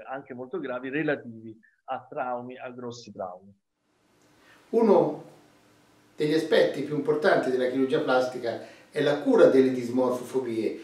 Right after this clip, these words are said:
Speaker 2: le persone che soffrono perché non si riconoscono nel proprio corpo, nel proprio aspetto esteriore. Ma cosa sono? Quali sono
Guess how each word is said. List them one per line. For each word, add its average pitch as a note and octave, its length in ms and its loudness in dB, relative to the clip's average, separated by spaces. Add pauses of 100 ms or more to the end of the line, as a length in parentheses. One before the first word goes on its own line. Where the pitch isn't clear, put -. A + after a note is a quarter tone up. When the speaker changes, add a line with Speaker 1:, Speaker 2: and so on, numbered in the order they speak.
(160)
Speaker 2:
le D3 120 2
persone D3+ 460 4
che D3+ 140 0
soffrono A2 800 2 (340)
perché D3+ 260 -2
non D3+ 140 4
si D3+ 120 0
riconoscono D3 580 8
nel G#2 160 -4
proprio - 300 -6
corpo, B2 840 6
nel A2+ 180 2
proprio A#2 240 -4
aspetto - 320 -2
esteriore. F#2+ 600 -4 (560)
Ma D#3 160 0
cosa F3+ 240 4
sono? D3+ 420 4
Quali G3 220 8
sono E3 420 6